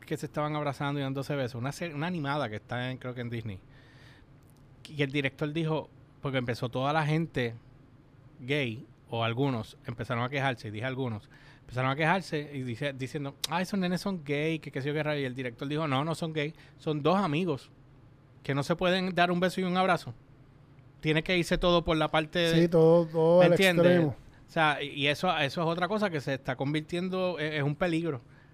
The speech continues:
Speaker 1: Es un
Speaker 2: Sí,
Speaker 1: peligro porque
Speaker 2: lo que,
Speaker 1: está,
Speaker 2: eh,
Speaker 1: están
Speaker 2: tú
Speaker 1: tratando de
Speaker 2: sabes,
Speaker 1: humanizar cosas.
Speaker 2: ah,
Speaker 1: No es
Speaker 2: bueno.
Speaker 1: humanizar, déjame usar las palabras correctas.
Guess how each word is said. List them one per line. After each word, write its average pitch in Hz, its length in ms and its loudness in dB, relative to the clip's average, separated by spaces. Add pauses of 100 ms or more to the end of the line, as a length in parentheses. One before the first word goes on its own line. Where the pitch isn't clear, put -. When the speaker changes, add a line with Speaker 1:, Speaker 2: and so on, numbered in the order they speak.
(160)
Speaker 1:
Es 120 80 -10
un 123 60 -6
Speaker 2:
Sí, - 80 -2
Speaker 1:
peligro 160 360 2
porque 139 180 2
Speaker 2:
lo 165 60 4
que, 170 60 2
Speaker 1:
está, 175 220 2
Speaker 2:
eh, 156 40 -4
Speaker 1:
están 147 240 2
Speaker 2:
tú 139 40 -4
Speaker 1:
tratando 165 220 4
de 180 120 8
Speaker 2:
sabes, 190 60 8
Speaker 1:
humanizar 165 420 0
cosas. 180 260 -4
Speaker 2:
ah, 139 360 -2 (180)
Speaker 1:
No - 40 -20
es 160 80 -6
Speaker 2:
bueno. 180 160 4
Speaker 1:
humanizar, 180 500 4
déjame 147 240 -2
usar 165 180 0
las 151 100 0
palabras 139 340 -4
correctas. 117 500 -8